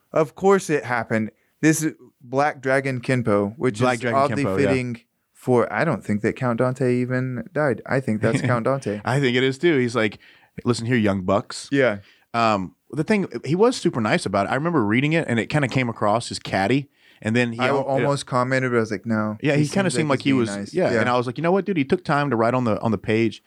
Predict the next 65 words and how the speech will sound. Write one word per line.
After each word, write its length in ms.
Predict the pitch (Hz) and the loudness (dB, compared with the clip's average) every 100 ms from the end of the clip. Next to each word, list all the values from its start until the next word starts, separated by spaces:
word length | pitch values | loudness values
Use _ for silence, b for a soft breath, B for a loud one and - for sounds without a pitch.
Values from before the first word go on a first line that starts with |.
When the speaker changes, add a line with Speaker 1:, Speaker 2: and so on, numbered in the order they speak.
| b | b
Speaker 1:
If 180 | 151 170 | -2 0
you're 100 | 170 | 2
listening, 280 | 175 175 | 2 2
Speaker 2:
You 40 | 165 | -2
know. 80 | - | 0
Speaker 1:
Black 200 | 151 139 | 0 0
Dragon 320 | 143 135 135 | 0 -2 -4
Kinpo, 400 | 143 131 127 120 | -6 -2 0 2
I 100 | 120 | 2
didn't, 300 | 123 107 101 _ | 0 -6 -8 _
I 40 | 104 | -8
didn't 220 | 107 107 | -4 0
Speaker 2:
Yeah. 160 | 120 98 | 2 2
Speaker 1:
mean 80 | 98 | 0
to. 220 | - 104 | -4 -2
I'm 120 | 117 | 0
Speaker 2:
I 40 | 127 | 0
think 160 | 147 117 | -2 0
Speaker 1:
sorry, 40 | |
Speaker 2:
you're 80 | 104 | 0
a 40 | |
good 200 | 98 95 | 0 0
Speaker 1:
man. 180 | 95 98 | 0 0
Speaker 2:
dude. 140 | 101 107 | 0 -2
I 60 | |
Speaker 1:
Yeah. 40 | 107 | 0
Speaker 2:
think 160 | 120 107 | 0 -2
you 80 | |
should 380 | 104 107 92 - | -2 -2 -4 -8
continue 300 | - 101 120 | -8 -2 0
to 80 | 107 | 0
follow 300 | - 92 90 | 0 2 2
our 100 | 90 | 0
page 380 | 87 101 95 - b b b b | 0 -2 -2 -6 b b b b
and 180 | 104 104 | -2 0
give 160 | 101 107 | 2 2
us 180 | 104 - - | 0 -2 -4
as 120 | 101 | -2
much 260 | 107 113 - | 0 0 -2
constructive 460 | 113 - 113 117 - | -6 -2 -2 -2 -4
conf-, 280 | 107 - | -4 -2
uh, 140 | 110 101 | -2 -2
feedback 400 | 120 113 113 110 | -2 0 0 0
as 100 | 113 | -2
you've 100 | 113 | -2
been 160 | 104 113 | 0 2
giving. 300 | 131 107 87 - | 2 0 -4 -4
Speaker 1:
Also, 260 | 113 117 113 | -2 0 0
your 180 | 113 110 | 0 0
money. 340 | 107 101 98 _ _ _ | -2 -4 -10 _ _ _
Speaker 2:
Yep. 160 | 113 - _ _ | -6 -6 _ _
Speaker 1:
Um, 480 | - 113 107 104 101 104 | -2 0 0 0 -4 -4
Speaker 2:
Um, 380 | 107 104 104 98 | 0 2 0 -2
if 60 | |
Speaker 1:
sh-, 40 | 110 | -4
Speaker 2:
you're 160 | 123 | -2
not 160 | 123 131 | 0 0
a 40 | |
Speaker 1:
shout 0 | |
out 20 | |
to 60 | 131 | 0
our 60 | 127 | -2
Speaker 2:
subscriber, 440 | 127 123 131 107 | 0 0 0 -2
Speaker 1:
Patreon. 460 | 113 127 120 127 - | 0 0 0 -4 -8
Speaker 2:
<laughs> 0 | - | -6